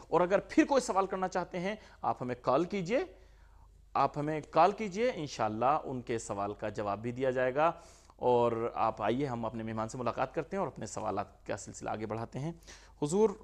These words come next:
ہم آپ سے سوالات جو ناظرین کے آئے ہیں وہ ضرور جانیں گے، لیکن ابھی مجھے بتایا گیا ہے کنٹرول روم سے کہ شاید ہندوستان یو پی سے اور شاید جلال پور سے ہمارے ساتھ ایک رمضان علی صاحب جڑے ہیں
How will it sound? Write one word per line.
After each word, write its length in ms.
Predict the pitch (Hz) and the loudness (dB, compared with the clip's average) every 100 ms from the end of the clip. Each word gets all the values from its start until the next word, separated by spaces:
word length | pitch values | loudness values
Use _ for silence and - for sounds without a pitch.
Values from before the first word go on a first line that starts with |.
| - 131 | -10 -4
ہم 140 | 170 | 2
آپ 140 | 175 165 | 4 4
سے 120 | 180 | 0
سوالات 640 | - 143 135 139 151 143 | 2 6 8 8 6 4
جو 320 | 147 151 147 139 | -2 0 0 0
ناظرین 400 | 120 127 143 160 | 0 0 -2 -2
کے 100 | 135 | -2
آئے 100 | 135 | -2
ہیں 100 | 143 | -4
وہ 120 | 139 | -4
ضرور 220 | 135 175 | 0 0
جانیں 300 | 165 160 170 | 0 0 0
گے، 100 | 196 214 - - - - | 0 -2 -10 -20 -20 -8
لیکن 360 | 139 185 190 226 | 0 2 2 2
ابھی 540 | 160 147 208 202 131 131 - | 2 2 0 0 0 -2 -4
مجھے 600 | 117 123 123 156 156 156 - 117 | -4 -2 2 4 4 2 -2 0
بتایا 360 | 123 135 175 | 4 6 6
گیا 200 | 156 135 | 4 0
ہے 60 | 135 | 0
کنٹرول 340 | 131 123 123 | -6 -4 -4
روم 200 | 120 123 | -2 -6
سے 280 | - 151 180 180 - - - | -4 -2 -2 -6 -20 -14 -8
کہ 80 | |
شاید 560 | 131 - 127 131 135 131 | -4 2 4 6 4 4
ہندوستان 760 | 139 131 123 120 - 131 139 | 4 4 0 -4 0 0 0
یو 180 | 123 127 | -2 -4
پی 180 | 135 175 | -2 -2
سے 280 | - 101 98 - | -2 -2 -4 -2
اور 140 | 117 | -4
شاید 420 | - 117 113 117 | -2 0 2 2
جلال 280 | 117 120 123 | 2 4 4
پور 200 | 120 208 | 2 0
سے 220 | 170 113 90 - - - | 0 -2 -6 -10 -20 -8
ہمارے 220 | 117 120 117 | 0 2 4
ساتھ 240 | 123 123 | 4 2
ایک 100 | 123 | 2
رمضان 360 | 123 127 165 175 | 2 6 4 6
علی 140 | 170 | 0
صاحب 280 | 165 156 147 | 0 0 0
جڑے 200 | 160 175 | -2 -2
ہیں 200 | 190 | -2